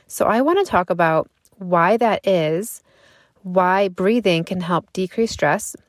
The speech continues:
and then how to know that you're doing it properly.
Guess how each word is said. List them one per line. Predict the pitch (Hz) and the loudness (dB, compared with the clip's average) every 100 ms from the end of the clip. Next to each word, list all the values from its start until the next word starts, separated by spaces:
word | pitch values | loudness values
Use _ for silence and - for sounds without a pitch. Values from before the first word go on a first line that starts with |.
| _ _ - - | _ _ -14 -2
and | 240 | 2
then | 247 | 2
how | 214 233 247 | 0 0 2
to | 285 | 2
know | 247 202 190 | 2 4 4
that | 190 180 | 2 0
you're | 180 | -4
doing | 165 180 170 165 | -2 0 0 -2
it | - | -6
properly. | - 160 - - - 196 | -6 -4 -2 -2 -2 -6